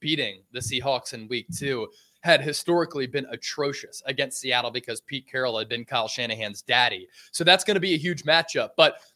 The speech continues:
the formula <laughs> right now for Seattle, let's give it to Geno Smith. Like, this guy was drafted in the second round out of West Virginia. He goes to a dismal franchise with the New York Jets and just wasn't that franchise guy, but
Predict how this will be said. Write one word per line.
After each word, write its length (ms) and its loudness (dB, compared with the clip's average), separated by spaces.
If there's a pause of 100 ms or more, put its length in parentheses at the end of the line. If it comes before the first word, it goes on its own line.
(120)
the 100 4
formula 560 6
<laughs> 0 -
right 240 4
now 440 4 (180)
for 140 -2
Seattle, 720 4 (600)
let's 160 -2
give 140 0
it 80 -8
to 80 4
Geno 300 0
Smith. 420 -2 (240)
Like, 160 2
this 160 -4
guy 160 4
was 140 0
drafted 340 2
in 80 -6
the 60 -4
second 320 -2
round 180 2
out 100 2
of 80 -2
West 220 -2
Virginia. 580 -6 (220)
He 100 -4
goes 280 2
to 140 -4
a 20 -4
dismal 400 -4
franchise 720 -2
with 100 -14
the 60 -16
New 120 -8
York 380 -6
Jets 380 -6
and 120 -6 (200)
just 200 -6
wasn't 260 -2
that 140 -4
franchise 540 -4
guy, 340 -4
but 140 -6